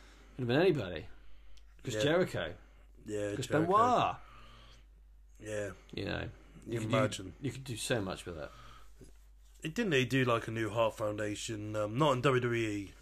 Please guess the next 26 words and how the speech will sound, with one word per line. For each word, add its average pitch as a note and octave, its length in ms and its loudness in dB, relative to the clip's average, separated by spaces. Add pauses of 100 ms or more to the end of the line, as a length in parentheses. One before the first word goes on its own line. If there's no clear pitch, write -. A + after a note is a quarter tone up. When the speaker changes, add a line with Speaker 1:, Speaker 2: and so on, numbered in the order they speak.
Speaker 2:
I A#2 80 -8
know B2 120 2
they A#2 100 0
did A2 180 -4
one G#2+ 140 -6
in G#2 80 -6
W G2+ 200 -6
W G2+ 220 -6
E, F#2 60 -14 (560)
but C3 80 -6
they C3 80 4
actually C#3+ 220 0
did B2 140 0
a A2 300 -2 (380)
the, A#2+ 300 0
the A#2+ 100 -4
new A#2 220 2
Heart A#2+ 240 0
Foundation A2+ 500 -4
two B2 160 -4
point A#2+ 260 -6
oh, C3+ 160 2
didn't G#2+ 300 -8
they? F#2 220 -12 (1120)
That A#2+ 160 2
weren't B2 240 2